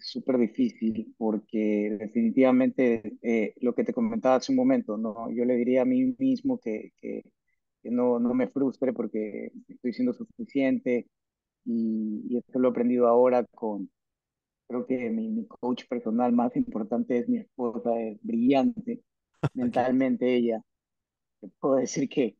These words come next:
Speaker 1: eso me protege bastante porque definitivamente a veces llego a la casa y digo, eh,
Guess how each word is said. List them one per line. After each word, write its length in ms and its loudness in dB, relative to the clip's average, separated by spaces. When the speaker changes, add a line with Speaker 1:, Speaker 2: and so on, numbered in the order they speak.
Speaker 1:
eso 380 0
me 120 4
protege 360 2
bastante 560 2
porque 460 -6
definitivamente 680 0
a 40 4
veces 200 0
llego 160 2
a 40 4
la 80 0
casa 300 2
y 60 0
digo, 340 2
eh, 580 -2